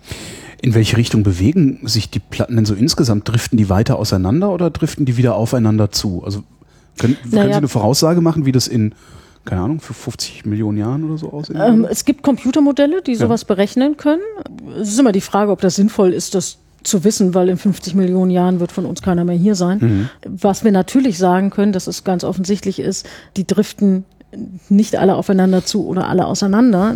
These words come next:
Speaker 2: denn das würde bedeuten, dass die Erde als als Erdkugel, in erster Näherung ist es ja eine Kugel, ähm, dass sie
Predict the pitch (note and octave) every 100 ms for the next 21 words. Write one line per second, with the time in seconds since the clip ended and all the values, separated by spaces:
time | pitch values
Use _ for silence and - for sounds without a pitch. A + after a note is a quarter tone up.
0 | G#3 F#3 G3 - G3 F3+ F3 F#3 G#3+ A3+
1 | F3+ F3+ - - F#3+ G3+ G3+ - F#3 F3
2 | - - - - - - F#3+ - - F#3+
3 | - - - - G3+ A3 B3+ E4+ - -
4 | - - - F3+ F#3+ G3 G3 - - -
5 | F3+ E3+ - A3+ A#3+ - - - - F#3+
6 | F#3+ - - F#3+ G#3 -